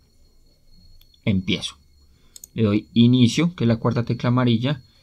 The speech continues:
Y ya empieza a enviar paquetes y recibir paquetes, enviar paquetes y recibir paquetes.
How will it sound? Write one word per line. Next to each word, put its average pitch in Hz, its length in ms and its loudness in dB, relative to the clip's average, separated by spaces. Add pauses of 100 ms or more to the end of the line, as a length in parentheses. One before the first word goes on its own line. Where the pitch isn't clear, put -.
Y 113 100 0
ya 107 100 2
empieza 98 360 0
a - 20 0
enviar 95 320 -2
paquetes 135 640 -4
y - 120 -4
recibir 101 420 -4
paquetes, - 440 -8
enviar 101 280 -4
paquetes - 360 -8
y 131 80 -4
recibir 101 400 -6
paquetes. - 520 -6